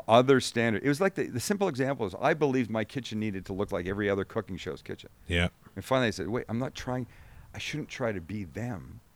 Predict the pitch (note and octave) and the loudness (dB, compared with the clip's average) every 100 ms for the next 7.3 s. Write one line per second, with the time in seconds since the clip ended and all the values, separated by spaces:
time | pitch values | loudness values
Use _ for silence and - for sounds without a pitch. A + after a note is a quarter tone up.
0 | - - _ - _ - G#2+ - G2+ A#2+ | -20 -20 _ -20 _ -10 -8 -8 -6 -4
1 | G#2 E2+ F#2 D#2+ A2+ G2+ - - D3+ E3+ | -2 -4 -6 -6 -6 -8 -14 0 6 10
2 | C#4 A#3 F#3 F3+ D3+ D#3+ D#3 B2+ A2 G#2 | 10 10 6 6 4 4 6 4 4 2
3 | - C3 E3 D#3+ G2+ A2 A2+ G2+ A2+ A#2 | 4 4 8 8 8 6 4 4 4 4
4 | G2+ - F#2 A#2+ D2 F#2 C3+ F2+ F2+ - | 0 -2 2 4 4 -4 2 4 6 4
5 | - E3+ G#3+ A#3+ A3+ C3+ C3+ F#3 G3 B2+ | 2 10 12 12 10 6 6 8 8 8
6 | D3 F3+ A#2+ D3 F3+ D#3+ B2+ D#3 F#3+ C#3+ | 8 6 4 4 4 4 2 0 0 2
7 | D#2 A#1+ | 0 -4